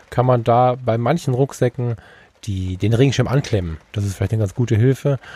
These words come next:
Oder nutz einfach natürliche Vorsprünge, dass du die Kamera unter der Jacke hältst und unter der Jacke transportierst. Und wenn du dann einen Vorsprung findest, wenn du dich dann unter die Bushaltestelle stellst,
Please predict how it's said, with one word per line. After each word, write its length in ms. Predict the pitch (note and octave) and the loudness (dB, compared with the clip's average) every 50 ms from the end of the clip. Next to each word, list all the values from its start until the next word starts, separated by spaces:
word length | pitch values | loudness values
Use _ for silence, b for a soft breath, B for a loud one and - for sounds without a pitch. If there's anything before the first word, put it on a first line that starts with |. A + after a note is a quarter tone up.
| B B - | B B 0
Oder 180 | D3+ C3+ C3+ | 2 4 6
nutz 240 | C#3 C3+ D3 D3 - | 6 6 4 4 4
einfach 200 | - C3 - B2+ | 2 2 4 2
natürliche 440 | A#2+ B2+ A#2+ - C#3 C3+ B2+ A2+ A#2+ | 2 2 4 2 2 2 2 0 -2
Vorsprünge, 560 | - - B2+ D3 C#3 - - - F#2+ F#2 F#2 | -2 -2 0 0 0 -2 -4 -6 -6 -6 -6
dass 120 | F#2+ F2+ - | -8 -10 -10
du 100 | - G2 | -8 -8
die 80 | G2 | -4
Kamera 300 | - - A#2 A#2+ A#2 G#2+ | -2 -2 0 0 0 0
unter 240 | G#2 C3 B2 - G#2+ | -2 -2 -2 -2 -2
der 100 | G2+ G2+ | 0 0
Jacke 240 | G#2+ B2+ C#3+ - D#3+ | 0 0 0 2 2
hältst 360 | C#3+ D3 D3+ D3+ - - - | 4 6 4 4 2 0 -4
und 80 | A2 C3 | -4 -4
unter 240 | B2 A2 - A2+ | -2 -2 -2 -2
der 80 | G#2+ G#2+ | 0 0
Jacke 240 | A2 A2 - B2 A2+ | 0 0 0 -2 -2
transportierst. 840 | - A2+ A2 - - G2 F2 - - C#3+ E3 F3+ F#3+ - - - B B B B B B B B B _ | -2 -2 -4 -2 -4 -6 -6 -2 2 4 4 4 4 0 -4 -12 B B B B B B B B B _
Und 160 | - A#2+ G#2+ | -6 -2 0
wenn 100 | A#2 A#2 | 0 0
du 100 | A#2 A#2 | 0 0
dann 160 | G#2+ A2 G#2+ G2+ | -2 -2 -2 -2
einen 140 | G2 G#2 | -2 -4
Vorsprung 480 | - - - F3 F3 F3+ - - D3 C3 | -4 0 2 2 2 2 0 0 0 0
findest, 460 | - - C3 B2+ B2 B2 A#2 - - | 0 0 -2 0 -2 -2 -6 -6 -6
wenn 120 | G#2 G2 G2+ | -8 -6 -4
du 100 | G#2 G2 | -4 -6
dich 120 | F#2+ - | -6 -6
dann 220 | - - G2+ F#2 - - - | -4 -6 -6 -6 -8 -2 0
unter 220 | E3+ D3 A2 A2+ | 2 4 4 4
die 80 | A2+ B2+ | 2 2
Bushaltestelle 760 | B2+ C3 B2 - B2+ A#2+ A2+ A2+ - - A#2 A2 A2 A2 G2+ | 2 0 0 2 0 0 2 -2 -2 -2 -2 0 0 -2 -4
stellst, 540 | - - - A2 G#2 G#2+ G#2 - - - | -6 -6 -6 -4 -2 -2 -4 -6 -12 -18